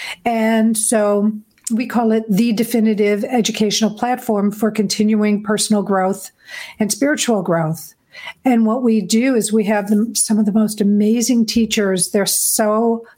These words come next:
powerful in what they do, um, who are on our faculty. We offer live and recorded meditations, blogs, vlogs. We're gonna be holding special events, both virtual and live,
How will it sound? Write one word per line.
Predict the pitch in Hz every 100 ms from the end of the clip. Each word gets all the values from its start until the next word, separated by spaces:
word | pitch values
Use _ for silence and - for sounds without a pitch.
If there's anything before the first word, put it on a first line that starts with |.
| _
powerful | - 226 214 214 185
in | 190
what | 196 202
they | 214 202
do, | 208 196 185 180 - - - - -
um, | 226 196 190 190
who | 175 220
are | 202 190
on | 196
our | 185
faculty. | 180 190 170 214 214 202 247 - - - - -
We | 214 226 214
offer | 202 196 202 196 202 226 202
live | 202 208 240
and | 254 220 185
recorded | 175 - 214 214 214
meditations, | 185 175 175 262 254 233 208 214
blogs, | 208 214 208 202 180
vlogs. | 214 208 202 196 202 -
We're | 202
gonna | 196 196
be | 185 202 196
holding | 180 220 208 202
special | - 214 - 202
events, | 190 208 214 214
both | - 185 180
virtual | 185 226 220 220 202
and | 233 180 180
live, | 202 208 214 214